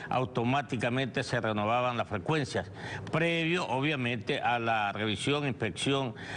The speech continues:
de la dependencia que le corresponde. Esta vez se está mal interpretando e incluso estigmatizando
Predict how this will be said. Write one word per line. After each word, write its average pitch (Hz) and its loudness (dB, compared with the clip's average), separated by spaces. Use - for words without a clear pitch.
de 120 4
la 113 2
dependencia 110 2
que 120 0
le 107 0
corresponde. 104 0
Esta 175 2
vez 170 0
se - 0
está 165 0
mal 170 2
interpretando 113 0
e 139 2
incluso 135 2
estigmatizando 117 0